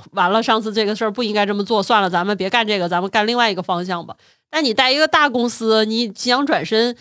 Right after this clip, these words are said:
你想他可能为了干这件事儿，他要调动很多资源，调动很多人，他把钱也扑到这件事儿上了，然后人的，比如说从各个其他的部门儿可能就要干得慢一点儿，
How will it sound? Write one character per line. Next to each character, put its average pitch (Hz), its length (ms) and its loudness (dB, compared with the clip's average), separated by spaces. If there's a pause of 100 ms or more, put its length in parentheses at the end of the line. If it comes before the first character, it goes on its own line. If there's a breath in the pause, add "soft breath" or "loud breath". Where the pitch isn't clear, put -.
(280 loud breath)
你 254 120 -4
想 262 180 4
他 254 160 2
可 302 140 -2
能 208 160 2
为 294 100 6
了 254 100 4
干 254 160 0
这 254 120 0
件 247 120 2
事 247 60 0
儿， 233 60 0
他 240 80 -2
要 240 80 2
调 240 180 0
动 233 100 -2
很 214 140 -4
多 202 160 0
资 226 240 -4
源， 190 180 0
调 220 140 0
动 214 100 -2
很 220 120 -6
多 196 160 -2
人， 175 240 -2
他 214 100 -4
把 220 100 2
钱 190 220 -2
也 240 100 2
扑 220 120 -4
到 202 120 2
这 190 140 0
件 190 140 -4
事 196 100 -6
儿 185 100 0
上 180 140 -2
了， 160 140 -2
然 175 120 -2
后 220 160 2
人 180 260 -2
的， 220 180 2 (100)
比 - 100 -12
如 185 100 -2
说 214 140 2
从 202 460 -2
各 226 140 -2
个 208 100 0
其 202 160 -6
他 208 160 0
的 233 80 -2
部 214 160 -8
门 190 140 -4
儿 185 100 -4
可 196 80 -12
能 175 100 -8
就 196 80 -2
要 202 200 2 (360 soft breath)
干 220 160 0
得 220 60 -2
慢 240 220 4
一 - 20 0
点 190 140 0
儿， 156 120 -4